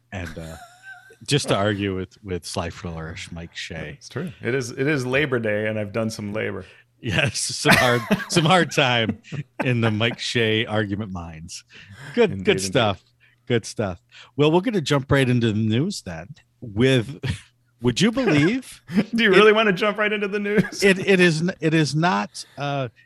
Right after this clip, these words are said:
Speaker 1: D and D branded sandwich meat, but
Speaker 2: No.
Speaker 1: it is a Wizards of the Coast branded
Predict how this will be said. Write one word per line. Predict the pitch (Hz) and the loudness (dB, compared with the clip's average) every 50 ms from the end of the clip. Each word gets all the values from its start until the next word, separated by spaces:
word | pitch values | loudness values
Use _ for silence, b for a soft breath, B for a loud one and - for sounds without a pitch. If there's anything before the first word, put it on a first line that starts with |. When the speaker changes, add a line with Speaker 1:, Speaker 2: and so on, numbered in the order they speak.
| b - 104 | b -18 -10
Speaker 1:
D | - 135 147 147 143 | -2 0 2 2 2
and | 135 131 | 2 0
D | 110 117 123 120 117 113 120 - - - _ - | 0 -2 0 0 -2 -2 -4 -6 -10 -14 _ -4
branded | - 120 117 110 107 101 92 98 90 80 - | 0 0 2 2 0 0 -2 -4 -6 -6 -6
sandwich | - - 139 143 147 127 95 98 92 - - | -4 0 0 2 2 0 -2 -4 -6 -8 -8
meat, | 98 95 92 92 95 _ _ _ b b b b b b b 113 | -6 -6 -6 -8 -8 _ _ _ b b b b b b b 0
but | 110 127 | 2 2
Speaker 2:
No. | 127 | 2
Speaker 1:
it | 135 139 | 2 4
is | 185 202 208 160 165 | 4 2 2 4 4
a | 156 147 135 | 4 4 4
Wizards | 123 113 135 160 165 202 190 156 180 | 4 4 4 4 4 4 2 2 0
of | 165 147 | -2 -2
the | 160 156 | -2 -2
Coast | - 156 147 156 147 - - - | 0 2 2 2 2 0 -2 -2
branded | 135 131 127 127 123 117 127 123 113 - | 0 2 2 2 2 2 0 0 0 -2